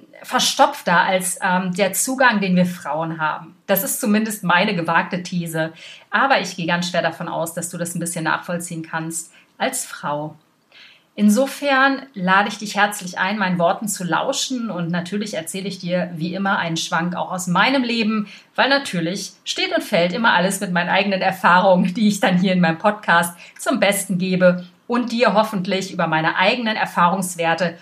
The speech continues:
gute Tipps mit an die Hand geben kann, wie du diesen, äh, inneren Zwiespalt überwinden kannst. Ich stecke gerade im Prozess,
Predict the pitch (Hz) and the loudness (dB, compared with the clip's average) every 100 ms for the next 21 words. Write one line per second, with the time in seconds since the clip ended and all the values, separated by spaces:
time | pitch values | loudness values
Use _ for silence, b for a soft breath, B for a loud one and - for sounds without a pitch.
0 | B - 320 330 262 185 208 180 185 175 | B -2 0 0 -2 -2 -2 -2 0 0
1 | 202 185 - 180 180 175 180 175 175 B | 0 0 0 0 0 2 2 0 -2 B
2 | B 196 180 240 262 - - - 180 175 | B 0 0 2 2 2 -2 -2 2 2
3 | 175 170 165 B B B 185 180 214 226 | 2 0 -2 B B B -4 0 2 4
4 | 214 180 - 214 - 180 170 170 170 185 | 2 -2 -2 0 0 2 2 2 -2 -4
5 | 170 156 156 160 - 147 156 - - 330 | -2 -6 -6 -10 -12 -12 -10 -12 -8 -4
6 | - - 262 196 202 196 180 180 170 - | 0 0 0 2 2 4 0 -2 0 0
7 | 403 - | 0 -2